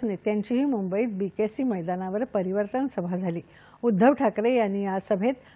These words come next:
पंतप्रधान मोदी आणि भाजपवर कठोर टीका केली. "महाराष्ट्राला, मुंबईला संपवण्याचा प्रयत्न केला तर मराठी माणूस तुम्हाला संपवेल," असं उद्धव ठाकरे म्हणाले. "आधीच्या निवडणुकीत भाजपासाठी मतं मागितली, याचा पश्चात्ताप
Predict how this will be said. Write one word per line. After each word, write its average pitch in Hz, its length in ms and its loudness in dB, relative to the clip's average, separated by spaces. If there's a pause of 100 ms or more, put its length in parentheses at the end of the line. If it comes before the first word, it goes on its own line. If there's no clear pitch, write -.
(100)
पंतप्रधान 311 640 4
मोदी 226 360 2
आणि 247 200 4
भाजपवर 202 680 0
कठोर 240 380 2
टीका 208 300 -2
केली. 180 280 -2 (440)
"महाराष्ट्राला, 277 680 6
मुंबईला 240 560 2
संपवण्याचा 262 680 0
प्रयत्न 214 440 -2
केला 214 380 2 (300)
तर 226 120 4
मराठी 220 420 4
माणूस 277 460 0
तुम्हाला 220 340 2
संपवेल," 208 600 0 (100)
असं 202 160 -2
उद्धव 185 320 0
ठाकरे 190 360 -2
म्हणाले. 170 380 -4 (480)
"आधीच्या 226 400 6
निवडणुकीत 233 580 0
भाजपासाठी 220 800 0
मतं 220 300 -2
मागितली, 214 480 -2
याचा 220 240 2
पश्चात्ताप 220 680 0